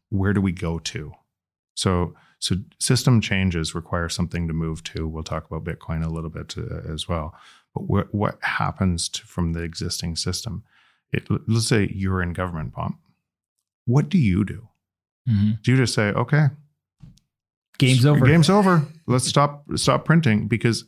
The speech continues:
Speaker 1: i-, if you do, every single bank collapses, every single institution collapses. Th-, there's chaos on the streets as the, as what should have happened a long time ago, kind of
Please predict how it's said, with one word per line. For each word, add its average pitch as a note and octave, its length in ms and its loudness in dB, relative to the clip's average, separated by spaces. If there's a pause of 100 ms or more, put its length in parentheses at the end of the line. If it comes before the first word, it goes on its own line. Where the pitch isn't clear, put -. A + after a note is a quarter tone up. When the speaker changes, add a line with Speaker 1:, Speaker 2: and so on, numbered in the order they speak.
Speaker 1:
i-, A#2+ 120 0
if C3+ 180 0
you D3 160 6
do, G#2+ 340 2 (400)
every B2 240 2
single B2 300 2
bank F#2 300 0
collapses, E2+ 520 -4
every F2+ 220 -2
single E2+ 320 -4
institution F2 720 -4
collapses. E2 800 -8 (360)
Th-, - 140 -6
there's F#2 280 -2 (480)
chaos A2 540 -2
on F#2 140 2
the F2+ 80 -2
streets - 680 -8
as F#2 200 -2
the, F2+ 220 -4 (240)
as F#2+ 320 -2 (340)
what G#2+ 240 0
should - 380 0
have D#3 180 2
happened G2+ 460 -2
a F2 160 -12
long F2 440 -2
time F2+ 280 -4
ago, E2 340 -6 (320)
kind F#2 140 0
of E2+ 140 -6